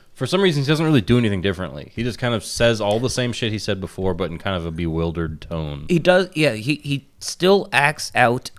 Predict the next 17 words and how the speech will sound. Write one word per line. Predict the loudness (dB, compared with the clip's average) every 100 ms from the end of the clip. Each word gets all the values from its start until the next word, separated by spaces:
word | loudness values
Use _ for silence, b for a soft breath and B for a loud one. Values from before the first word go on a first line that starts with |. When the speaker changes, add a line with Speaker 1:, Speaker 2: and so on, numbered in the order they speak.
| -20 -6
Speaker 2:
all | 2 4 6
of | 4
Speaker 1:
Mm. | 2
Speaker 2:
the |
things | -2 -2 -2 -2
he | -4
did, | 0 0 0
but | -2
he | -2 -6 0
does | 2 4
it | 2
in | 2 2
a |
way | 4 2 2
where | 2 0 0
he's | -2 -2
like, | -2 -2 -6